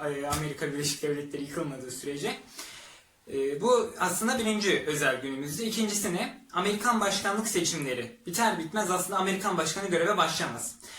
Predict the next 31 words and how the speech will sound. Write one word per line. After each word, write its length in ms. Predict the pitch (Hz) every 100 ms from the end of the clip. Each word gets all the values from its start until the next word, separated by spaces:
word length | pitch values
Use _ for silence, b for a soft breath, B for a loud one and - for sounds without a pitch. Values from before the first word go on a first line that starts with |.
| B B
Bunun 200 | 202 214
üzerinden, 640 | 190 190 180 180 226 - - B B B
e, 440 | 147 143 147 147 147 - -
birkaç 440 | 190 180 208 202
ay 140 | 160 143
geçtikten 480 | 147 - - 180 156
sonra 240 | - 123
göreve 360 | 123 127 127 131
başlıyor 380 | 135 - 220
ve 180 | 214 220
her 180 | - 240
Amerikan 460 | 190 165 156 165 143
başkanı 340 | 139 196 208
yirmi 240 | 202 196
Ocak'ta 640 | 196 151 127 - 185 226 B B B B
öğlen 440 | 180 185 214 190 143
vakti 480 | 123 - 226 233 - -
yemin 260 | 196 196
ederek 360 | 170 165 226 226
görevine 400 | 190 175 170 147
başlar. 460 | - - 120 117 - - B B 190
Dolayısıyla 480 | 190 190 202 190
baktığınızda 800 | 196 190 196 180 165 208 226 226 -
arada 580 | 185 175 202 226 226 -
birkaç 380 | 185 185 196 -
aylık 280 | 165 220 214
bir 60 |
fark 340 | - 185 156 135
oluyor. 220 | 147 214
Amerikan 420 | 180 180 170 180 147
başkanı 420 | 139 - 147